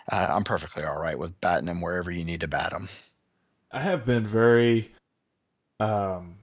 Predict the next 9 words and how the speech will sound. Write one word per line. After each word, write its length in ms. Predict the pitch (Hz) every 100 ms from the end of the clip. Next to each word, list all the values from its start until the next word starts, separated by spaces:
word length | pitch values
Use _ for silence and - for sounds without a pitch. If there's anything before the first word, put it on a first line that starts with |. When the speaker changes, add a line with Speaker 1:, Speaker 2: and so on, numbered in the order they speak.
| _ _ _ _ _
Speaker 2:
impressed. 680 | 135 120 120 107 95 - - -
I 80 | 139
couldn't 240 | - 202 165
think 160 | 175
of 60 | 147
that 120 | 117
word. 180 | 101 92 -
Jeez. 460 | - 135 104 - -
Um, 460 | 127 120 - 165